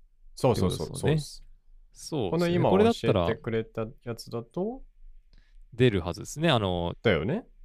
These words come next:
Speaker 1: 理論的には。
Speaker 2: 挟むやつ。そうですね。あら。
Speaker 1: へー。
Speaker 2: <laughs> これは平野さんに。
Speaker 1: ちょっと来週これ買ってたらすみませんね。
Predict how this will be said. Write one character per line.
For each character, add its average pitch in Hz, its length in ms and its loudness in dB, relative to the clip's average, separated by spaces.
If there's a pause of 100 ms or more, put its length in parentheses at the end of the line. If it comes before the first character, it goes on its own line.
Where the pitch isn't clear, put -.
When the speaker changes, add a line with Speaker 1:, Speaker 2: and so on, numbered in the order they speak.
(320)
Speaker 1:
理 214 100 0
論 190 260 2
的 85 180 -2
に 85 100 -2
は。 65 80 -6
Speaker 2:
挟 - 20 -14
む - 40 -20
や - 20 -20
つ。 - 60 -16
そ 127 140 2
う 92 40 2
で 82 80 -8
す - 200 -16
ね。 92 240 -2 (3000)
あ 104 100 2
ら。 98 180 4
Speaker 1:
へ 127 40 -2
ー。 123 680 8 (300)
Speaker 2:
<laughs> - 400 -2
こ 120 100 -2
れ 120 60 6
は 120 160 4
平 127 220 2
野 120 60 4
さ 139 180 4
ん 226 60 2
に。 240 180 -2
Speaker 1:
ち - 500 -6
ょ 220 40 -2
っ - 20 -6
と - 0 -
来 - 0 -
週 - 20 -
こ 180 240 -8
れ 185 180 -6 (320)
買 131 180 -10
っ - 20 -8
て - 560 -6
た 127 140 -2
ら 65 180 -8
す - 440 -10
み 98 60 -6
ま 92 180 -6
せ - 200 -10
ん 78 40 -6
ね。 - 60 -12